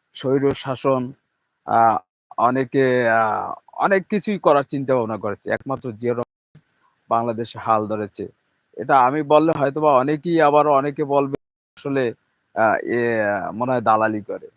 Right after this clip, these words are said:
জিয়া রহমানের যে ভূমিকা ছিল, যে স্বাধীনতা পরবর্তী সময়ের বঙ্গবন্ধু মরার পর পর থেকেই দেশের যে অভাব অনাটন শুরু হয়েছে, সেখানে কিন্তু জিয়া রহমানের ভূমিকা ছিল অতুলনীয়। সে নিজে কিন্তু নিজ হাতে, নিজ হাতে, নিজের হাতে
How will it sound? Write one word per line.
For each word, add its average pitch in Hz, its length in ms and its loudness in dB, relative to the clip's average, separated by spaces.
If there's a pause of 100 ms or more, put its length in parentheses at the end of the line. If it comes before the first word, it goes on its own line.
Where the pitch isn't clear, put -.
(640)
জিয়া 175 180 4
রহমানের 208 420 2
যে 175 80 -2
ভূমিকা 180 380 -2
ছিল, 180 340 0
যে 170 160 -2
স্বাধীনতা 160 520 -4
পরবর্তী 147 560 -2
সময়ের 131 500 0 (380)
বঙ্গবন্ধু 165 520 0
মরার 151 300 2
পর 156 240 0
পর 151 200 0
থেকেই 131 440 -6 (400)
দেশের 151 280 -6
যে 147 80 0
অভাব 139 380 4
অনাটন 139 400 -2
শুরু 135 260 -6
হয়েছে, 120 480 -4 (320)
সেখানে 151 320 -4
কিন্তু 147 220 -6
জিয়া 135 260 0
রহমানের 139 500 0
ভূমিকা 127 420 -8
ছিল 131 180 -6
অতুলনীয়। 110 720 -2 (440)
সে 180 140 -6
নিজে 180 320 2
কিন্তু 208 280 -4
নিজ 175 280 -4
হাতে, 143 360 -4 (580)
নিজ 165 320 -4
হাতে, 175 520 0
নিজের 180 560 0
হাতে 165 600 -2